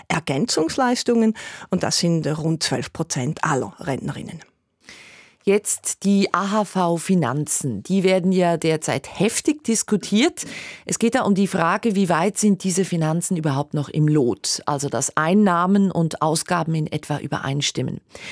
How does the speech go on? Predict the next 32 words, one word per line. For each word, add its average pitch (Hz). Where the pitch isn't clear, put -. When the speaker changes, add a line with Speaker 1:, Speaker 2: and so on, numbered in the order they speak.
Speaker 2:
Der 170
Stand 190
jetzt -
im 208
Moment 190
ist -
aber 180
noch 254
ausgeglichen. 123
Noch. -
Speaker 1:
Mm, 180
ja, 165
momentan 180
ja. 151
Bis 214
zwanzig 147
dreißig 151
sollte 175
das 151
auch 151
so -
bleiben, 262
weil 214
wir 190
Frauen 170
zum -
einen 220
ein 175
Jahr 151
länger 160
arbeiten 247
ab -